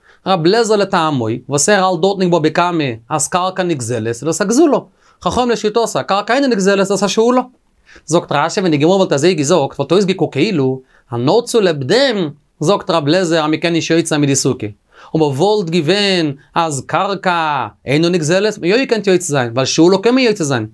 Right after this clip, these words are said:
און דער רמז נידאך, אז רב אליעזר אסר עכט א סוכה שאולה. פאר דער פארט מיר געזאגט, ממה נפשך, סיי ווי ער האלט באמת, אז קרקע נגזלת, דאס איז דאך א גזולה.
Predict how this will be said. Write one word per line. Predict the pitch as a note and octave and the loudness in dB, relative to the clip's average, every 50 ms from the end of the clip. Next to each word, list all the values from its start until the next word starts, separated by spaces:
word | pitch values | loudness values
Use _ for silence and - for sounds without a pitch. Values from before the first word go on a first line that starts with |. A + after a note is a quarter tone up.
| _ _ _ _ - | _ _ _ _ -2
און | G#3+ A3 | 0 2
דער | G3+ F#3+ F3+ | 2 2 2
רמז | G3 G#3+ G#3+ G#3+ G#3 G#3+ | 2 2 0 0 0 0
נידאך, | A3 G3+ E3 E3 D#3 F3+ F#3 G3+ F#3+ - - _ _ _ _ _ - | 2 2 2 4 4 2 2 2 0 -4 -8 _ _ _ _ _ -4
אז | - F#3 E3+ | -2 -2 0
רב | F3+ E3+ E3 D#3 | 0 -2 0 2
אליעזר | D#3+ F3 G3 G3 G#3 F#3+ G3 | 2 2 2 0 -2 -2 -2
אסר | C#3+ D#3 E3+ D#3 - G3 G3 F#3+ - | -2 -2 -2 -2 -2 -2 -2 -2 -2
עכט | E3+ F3 - | -4 -2 -2
א | F#3+ | -2
סוכה | - - G3 F#3 G3 G#3 | -2 -2 -2 0 0 0
שאולה. | G#3 - G#3+ A#3+ C4+ A#3+ - - - _ _ _ _ _ _ _ _ _ _ | 0 2 2 2 2 2 0 -2 -6 _ _ _ _ _ _ _ _ _ _
פאר | - G#2 | -10 -8
דער | G#2 G#2+ | -8 -4
פארט | - D3+ D#3+ F#3 F#3 | -2 -2 -2 -2 -2
מיר | G3 G#3 | -4 -2
געזאגט, | G3+ G#3+ B3 A#3 B3 | 0 0 0 0 0
ממה | A#3 A#3 A3+ A3 A3 | -2 0 0 0 0
נפשך, | G#3+ F3+ C#3+ - - A2+ F#2+ F#2 F#2+ - - - _ _ _ _ - | 0 0 -4 -4 -6 -8 -8 -8 -8 -10 -16 -20 _ _ _ _ -6
סיי | - - G#3 G#3+ A3+ A3+ | -4 -2 -2 0 -2 -2
ווי | G#3+ G#3+ G#3 G#3 | -2 0 0 0
ער | G3+ G3+ | 0 -2
האלט | G3+ G3+ | -2 -2
באמת, | F#3+ F#3+ G3 F#3+ G3+ G#3 F#3 F#3 F#3 F#3 | -2 0 0 0 0 0 0 -2 -2 -2
אז | F3 - | -2 -2
קרקע | F#3 F#3 - F3+ F3+ F#3 - F#3+ | -2 0 0 0 0 0 0 0
נגזלת, | F#3 F#3 E3 C#3 E3 F#3 F#3 E3+ | 0 0 0 0 0 2 2 0
דאס | E3+ E3+ E3+ D#3+ - | 0 -2 -2 -4 -6
איז | |
דאך | - G2 G2 A#2+ - | -10 -10 -8 -6 -6
א | C#3+ | -4
גזולה. | C3 C#3 F#3+ A3 E3+ | -2 0 2 2 2